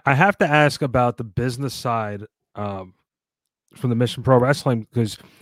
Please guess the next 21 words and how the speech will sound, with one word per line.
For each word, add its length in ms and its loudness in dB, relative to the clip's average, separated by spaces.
as 180 0
a 60 -8
performer, 480 0
obviously 540 -2
you're, 220 -4
you're 240 -10
showing 320 2
your 80 4
passion 480 2
for 140 0
the 80 2
business 560 2
in 200 6
the 100 6
ring. 420 4
How 240 0
hard 360 2
is 140 0
it 80 -2
at 180 -2
times 420 -4